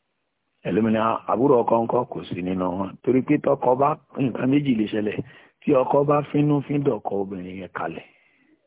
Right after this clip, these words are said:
tàbí obìnrin yẹn gan kúrò lọ́dọ̀ ọkọ yẹn, tọkọ gbà,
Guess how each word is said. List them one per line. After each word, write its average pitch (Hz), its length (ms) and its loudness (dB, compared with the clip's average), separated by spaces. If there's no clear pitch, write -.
tàbí 101 180 0
obìnrin 123 300 0
yẹn 107 140 -2
gan 123 240 -2
kúrò 127 300 0
lọ́dọ̀ 95 320 -2
ọkọ - 260 -4
yẹn, 78 180 -6
tọkọ 117 340 -2
gbà, 117 200 -2